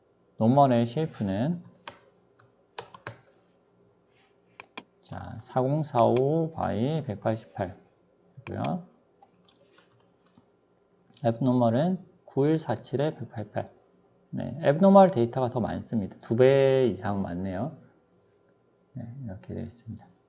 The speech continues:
그리고 지금 이 데이터의 특징 중에 하나는 가다가 중간에 데이터가 잘려 있다는 겁니다. 게다가 뒤쪽 부분에서 데이터가 다 영으로 돼 있어요.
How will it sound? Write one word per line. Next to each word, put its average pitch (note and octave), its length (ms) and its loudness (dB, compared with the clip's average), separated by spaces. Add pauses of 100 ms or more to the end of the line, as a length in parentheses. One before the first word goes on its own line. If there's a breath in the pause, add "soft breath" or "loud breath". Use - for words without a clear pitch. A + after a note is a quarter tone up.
(1700)
그리고 E3 400 6
지금 D#3+ 320 2
이 D3+ 60 2
데이터의 C#3+ 400 4
특징 G3+ 300 0
중에 F#3 180 -2
하나는 D3 640 0
가다가 D3 400 0
중간에 C3 560 0
데이터가 A2+ 420 -4
잘려 G#3+ 320 0
있다는 G#2+ 300 -6
겁니다. F2+ 300 -12 (800)
게다가 B2 440 -6 (140)
뒤쪽 D#3 400 -2
부분에서 C#3+ 560 0
데이터가 A2 400 -4
다 F#2+ 100 -8
영으로 G2 440 0
돼 F#2+ 100 -6
있어요. - 260 -10